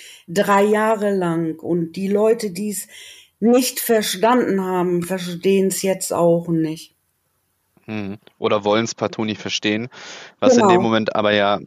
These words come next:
Speaker 2: ähm, muss man auch so hart sagen, äh, dann auch nicht unser Problem ist, sondern dass das
Speaker 1: Nein.
Speaker 2: Gegenüber, weil, äh, faktisch,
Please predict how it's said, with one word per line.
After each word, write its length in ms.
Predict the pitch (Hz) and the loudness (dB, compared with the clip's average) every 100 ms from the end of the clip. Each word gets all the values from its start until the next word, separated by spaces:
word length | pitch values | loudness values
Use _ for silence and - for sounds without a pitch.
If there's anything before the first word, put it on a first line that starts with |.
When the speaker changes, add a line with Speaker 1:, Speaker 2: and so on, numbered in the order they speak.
| - | -12
Speaker 2:
ähm, 800 | - 101 101 98 82 - - - - _ _ - | -2 0 0 -4 -10 -18 -18 -20 -20 _ _ -10
muss 280 | 107 113 | -4 -4
man 120 | 127 110 | -2 2
auch 200 | 117 - | 2 0
so 200 | 113 107 | -2 0
hart 260 | 113 110 | 0 -2
sagen, 540 | 107 107 113 120 131 135 _ _ | 0 0 2 -2 -10 -18 _ _
äh, 260 | - 104 104 | -4 0 0
dann 200 | 107 107 | -2 0
auch 160 | - | -2
nicht 220 | - 98 - | -2 -8 -8
unser 240 | 113 104 | -4 -4
Problem 360 | - 107 120 95 | -4 -2 0 -2
ist, 180 | - - _ _ | -8 -16 _ _
sondern 260 | - 98 98 | -8 -4 -2
dass 160 | 98 240 | 0 2
das 200 | 190 175 | 2 2
Speaker 1:
Nein. 20 | |
Speaker 2:
Gegenüber, 600 | 101 95 - 147 113 143 - - - - - - | -4 -8 -10 -2 0 0 -4 -16 -16 -16 -18 -2
weil, 300 | 104 104 92 | 2 2 4
äh, 180 | 107 95 | 2 0
faktisch, 760 | - 135 - - 135 - - | -2 -4 -4 -4 -2 -2 -6